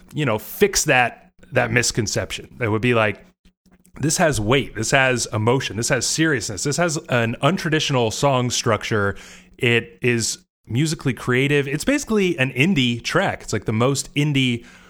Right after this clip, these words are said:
Weezer track. And another thing I really wanted to emphasize was, you know, I think Weezer's greatest legacy is their contributions to that kind of first wave emo.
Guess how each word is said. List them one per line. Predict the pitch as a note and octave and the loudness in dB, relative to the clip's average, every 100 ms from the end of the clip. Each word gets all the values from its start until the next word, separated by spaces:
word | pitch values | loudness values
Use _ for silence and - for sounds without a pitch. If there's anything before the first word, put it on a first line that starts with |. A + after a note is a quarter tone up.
| - B2+ | -10 -2
Weezer | C3 A#2 A2 | 0 0 -2
track. | A#2+ A2+ C3 | 2 2 2
And | C#3 | 0
another | E3 A3+ A3 | 0 0 0
thing | E3 | 0
I | C3+ | 2
really | B2 A#2 | 2 2
wanted | A2 G#2+ | 0 -2
to | |
emphasize | G#2 G2+ - G2+ A2 G#2 | -6 -4 -2 0 0 0
was, | G#2+ G#2 G#2 - - - - - _ _ _ D3 | 0 0 -2 -8 -16 -20 -20 -20 _ _ _ -2
you | |
know, | D#3+ | 0
I | |
think | F3 A#3+ | 0 0
Weezer's | F3 E3 D3 - | 2 2 0 0
greatest | C3+ C3+ A2+ | 2 2 2
legacy | A2 A#2+ A2+ A2+ G2+ G#2+ - | 0 0 0 0 0 -2 -2
is | A2 G#2+ G#2 G2+ - - - - _ - | 0 2 0 -2 -4 -6 -20 -20 _ -20
their | - B2 | -4 -2
contributions | D#3 G#3 G#3+ D3+ D#3 - D#3 - | 0 -2 0 0 0 0 -2 -2
to | B2 | -2
that | A#2+ | 0
kind | C3+ A2+ | 0 -2
of | |
first | - B2+ C3+ C3+ | 0 -2 0 0
wave | B2+ A#2 - A#2+ | 0 0 -2 -2
emo. | A#2 C3+ C#3 C#3 | 0 0 0 -4